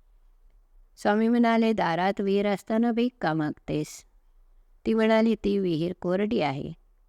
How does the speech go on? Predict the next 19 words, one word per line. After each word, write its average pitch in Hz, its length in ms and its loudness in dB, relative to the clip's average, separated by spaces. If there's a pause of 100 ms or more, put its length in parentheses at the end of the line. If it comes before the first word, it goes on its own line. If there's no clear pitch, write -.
(500)
तेव्हा 208 300 2
गावातले 180 560 0
दुसरेही 202 580 -2
काही 160 280 -2
लोक 160 240 -8
तिथे 165 280 -4
आले, 160 280 -4 (880)
तर 226 180 2
स्वामींनी 196 640 0
विहिरीजवळ 180 800 -2
जाऊन 160 340 -4
लघुशंका 185 760 -2
केली 135 240 -12 (800)
आणि 202 400 0
तिला 175 280 0
विहिरीत 170 420 -4 (120)
पोहरा 160 340 -2
सोडायला 139 520 -6
सांगितला. 160 640 -4